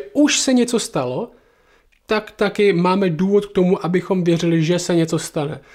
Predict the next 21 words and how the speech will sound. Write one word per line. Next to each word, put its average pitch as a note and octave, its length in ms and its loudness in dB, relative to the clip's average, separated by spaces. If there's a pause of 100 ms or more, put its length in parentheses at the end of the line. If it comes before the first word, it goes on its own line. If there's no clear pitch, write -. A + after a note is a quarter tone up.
(140)
Také E3 260 -2
Bůh F#3+ 580 -2 (260)
ty, F#3 160 2
kdo E3 180 0
zemřeli E3+ 460 0
skrze E3 380 -2
Ježíše, D#3 600 -2 (360)
přivede E3 540 0 (1000)
s - 240 -6
ním. F3 460 4 (360)
Jeho F3+ 280 2
vzkříšení, F#3+ 920 -2
Ježíšovo G#3 460 0
vzkříšení - 480 -2
je F3 60 2
základ, F3+ 760 0
základ F#3 840 -2
naší F3+ 440 -2
naděje F3 340 0
pro E3+ 180 -4
naše F3 340 0